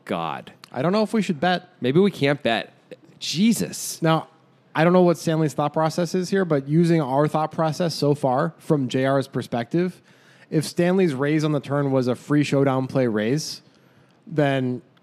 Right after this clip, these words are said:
Speaker 2: it would be really weird to bet now.
Speaker 1: Especially the jack of diamonds.
Speaker 2: Yeah, like, so ace king and ace queen should fold against another bet if, if, if they were
Speaker 1: Absolutely.
Speaker 2: calling because it was for the free showdown play, 'cause that
Speaker 1: Yeah.
Speaker 2: means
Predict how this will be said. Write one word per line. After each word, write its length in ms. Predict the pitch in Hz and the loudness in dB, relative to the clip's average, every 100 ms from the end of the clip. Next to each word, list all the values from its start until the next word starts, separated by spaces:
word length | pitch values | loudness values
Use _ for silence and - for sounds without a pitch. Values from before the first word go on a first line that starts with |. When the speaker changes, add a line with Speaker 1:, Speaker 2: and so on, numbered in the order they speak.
| _ _ _ - | _ _ _ -8
Speaker 2:
it 100 | 160 | 2
would 160 | 156 156 | 4 4
be 100 | 160 | 4
really 340 | 143 165 170 | 4 4 4
weird 340 | 151 143 143 127 | 4 2 2 0
to 60 | 120 | -4
bet 300 | 107 117 - - | -2 -4 -6 -10
now. 360 | 110 98 92 | -6 -4 -4
Speaker 1:
Especially 340 | 98 139 123 143 | -2 -2 0 0
the 100 | 110 | 0
jack 260 | 104 92 | -2 -4
of 80 | 92 | -8
diamonds. 260 | 76 67 151 | -12 -8 -2
Speaker 2:
Yeah, 180 | 143 127 | 0 2
like, 280 | 135 135 - | 0 -2 0
so 140 | 156 | 2
ace 200 | 160 175 | 2 2
king 120 | 196 | 2
and 80 | 185 | 2
ace 100 | 170 | 2
queen 200 | - 165 | 2 2
should 180 | 151 131 | 2 0
fold 300 | - 156 143 | 2 4 4
against 340 | 117 110 98 131 | 0 -4 -8 -8
another 240 | 123 107 | -6 -4
bet 260 | 98 110 - _ | -4 -6 -8 _
if, 160 | 135 123 | -8 -6
if, 120 | 135 | -4
if 20 | |
they 240 | 139 131 - | -4 -6 -4
were 0 | |
Speaker 1:
Absolutely. 520 | 127 131 170 - 170 156 | -4 -2 0 2 2 2
Speaker 2:
calling 260 | 160 160 151 | 2 2 0
because 260 | 139 151 | -2 0
it 60 | 143 | 0
was 120 | 131 | 0
for 100 | 139 | -2
the 60 | 127 | -4
free 180 | - 123 | -2 -2
showdown 300 | 135 120 110 | 0 0 -2
play, 140 | 113 | -4
'cause 100 | 117 | -2
that 100 | 127 | -2
Speaker 1:
Yeah. 60 | 143 | 0
Speaker 2:
means 300 | 147 143 | 0 -2